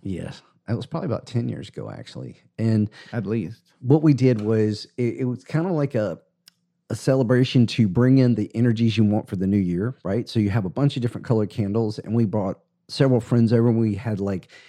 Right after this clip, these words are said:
Speaker 1: each candle laid out with an explanation of what that color meant,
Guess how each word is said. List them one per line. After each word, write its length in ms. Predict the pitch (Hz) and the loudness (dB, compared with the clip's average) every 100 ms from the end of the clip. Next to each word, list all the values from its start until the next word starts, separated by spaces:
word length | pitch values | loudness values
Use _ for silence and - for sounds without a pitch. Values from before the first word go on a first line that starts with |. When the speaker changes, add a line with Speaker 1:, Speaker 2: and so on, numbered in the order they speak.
| _ | _
Speaker 1:
each 220 | 143 135 | 0 0
candle 280 | - 139 127 | 2 2 4
laid 200 | 117 113 | 4 2
out 160 | 110 107 | 2 -2
with 140 | 101 | -4
an 80 | 98 | -6
explanation 640 | 107 - 107 107 101 - | -6 -6 -4 -2 -2 -4
of 120 | 101 90 | -6 -4
what 180 | 101 | -6
that 180 | - - | -6 -10
color 420 | - - 101 107 | -12 -4 2 4
meant, 480 | 110 104 113 139 - | 4 2 0 -2 -10